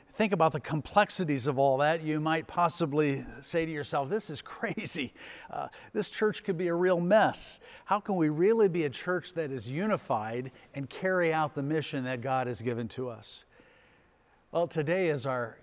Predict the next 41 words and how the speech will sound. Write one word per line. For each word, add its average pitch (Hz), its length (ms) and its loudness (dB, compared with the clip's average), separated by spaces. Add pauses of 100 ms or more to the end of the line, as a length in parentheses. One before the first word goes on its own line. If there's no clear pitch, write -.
kickoff 151 580 2
weekend 123 640 2
of 123 360 -2
our 123 320 4 (180)
new 143 200 2
ministry 143 520 0
year, 117 360 -4
and 120 160 -6 (320)
traditionally 151 580 -2
we 131 220 -2
have 151 180 -2
a 139 80 0
weekend 151 460 0
like 127 260 -4
this 139 340 -2
where, 127 300 -2 (380)
you 147 80 -6
know, 127 80 -4
vacations 160 680 -2
are 151 140 0
over, 156 580 2
uh, 113 200 -4
kids 160 260 -2
are 143 140 2
back 151 280 2
in 151 120 -2
school, 160 500 2
we're 135 140 0
back 147 340 0
kind 160 180 -4
of 131 80 -4
in 143 120 -2
a 120 80 -4
fall 160 500 2
routine, 156 720 2 (280)
and 151 220 0
it's 139 160 -4
time 185 300 -2
to 156 80 -2
come 190 260 -2
back 165 420 0